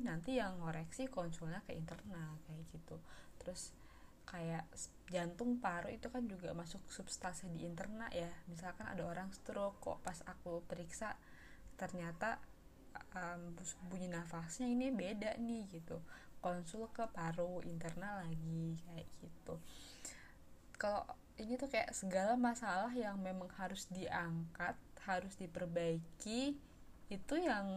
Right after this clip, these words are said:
nanganin ya dokter bedah umum gitu. Kayak aku tuh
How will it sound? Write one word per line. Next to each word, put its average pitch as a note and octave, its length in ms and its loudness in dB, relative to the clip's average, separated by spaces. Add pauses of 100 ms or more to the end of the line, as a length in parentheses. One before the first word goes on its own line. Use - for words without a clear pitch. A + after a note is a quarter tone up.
(260)
nanganin F#3 560 2
ya G#3 240 8
dokter F3 320 -2
bedah E3+ 320 0
umum A#3+ 580 4
gitu. E3 300 -2 (420)
Kayak E3 400 2
aku G3+ 160 -4
tuh A#3+ 200 4